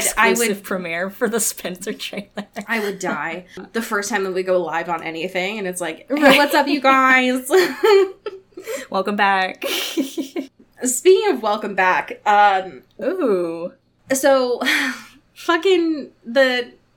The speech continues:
Speaker 2: Twitter account for You, the T V show, had the audacity to release their announcement,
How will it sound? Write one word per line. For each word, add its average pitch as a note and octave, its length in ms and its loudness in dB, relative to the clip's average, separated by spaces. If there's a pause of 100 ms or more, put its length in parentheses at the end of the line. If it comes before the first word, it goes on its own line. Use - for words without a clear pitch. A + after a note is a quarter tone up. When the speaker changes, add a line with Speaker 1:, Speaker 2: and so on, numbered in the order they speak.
(180)
Speaker 2:
Twitter E4+ 280 -2
account F4+ 400 0
for A#3+ 420 0
You, F#3+ 760 -8 (280)
the G3+ 100 -6
T G3+ 200 -12
V E3 160 -12
show, - 420 -10 (800)
had D4 220 2
the D4+ 120 -2
audacity A3+ 800 -2 (680)
to G#3+ 360 -2
release G#3 640 -4
their A3+ 920 0 (580)
announcement, F#3+ 720 -4